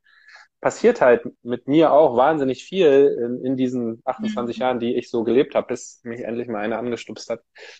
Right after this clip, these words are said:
Speaker 1: Und ja, da finde ich es
Speaker 2: Ja.
Speaker 1: wahnsinnig wichtig und würde mich freuen, wenn ganz viele Menschen da, ähm, in unseren, in unser Boot kommen und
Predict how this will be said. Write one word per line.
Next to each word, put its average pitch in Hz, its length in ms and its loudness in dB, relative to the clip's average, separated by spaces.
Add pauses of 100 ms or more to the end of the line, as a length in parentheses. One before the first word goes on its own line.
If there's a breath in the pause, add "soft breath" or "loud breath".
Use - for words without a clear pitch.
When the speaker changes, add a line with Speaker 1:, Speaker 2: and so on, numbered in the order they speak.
(440)
Speaker 1:
Und 107 280 -2
ja, 101 220 -2 (640)
da - 140 4
finde 131 260 0
ich 123 80 -6
es - 240 -8
Speaker 2:
Ja. 101 120 0
Speaker 1:
wahnsinnig 123 380 0
wichtig - 440 -2
und 110 180 -6
würde 131 160 2
mich 123 160 -4
freuen, 131 280 4
wenn 110 120 -2
ganz 117 180 -4
viele 117 180 -2
Menschen 110 380 -2
da, 104 300 -8 (560 soft breath)
ähm, 101 360 -10 (260)
in 113 100 -6
unseren, 107 480 2
in 120 120 -4
unser 131 220 6
Boot 143 320 6
kommen 135 320 2
und 120 300 -8